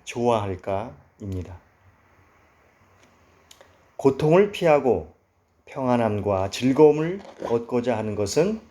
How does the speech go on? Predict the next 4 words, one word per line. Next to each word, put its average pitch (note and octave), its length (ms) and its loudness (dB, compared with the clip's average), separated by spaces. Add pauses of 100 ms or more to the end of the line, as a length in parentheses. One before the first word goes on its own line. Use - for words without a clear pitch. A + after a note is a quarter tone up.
(360)
인간을 D#3+ 480 4
비롯한 C#3+ 640 0 (100)
살아있는 C#3+ 600 0
만물들의 A2+ 840 0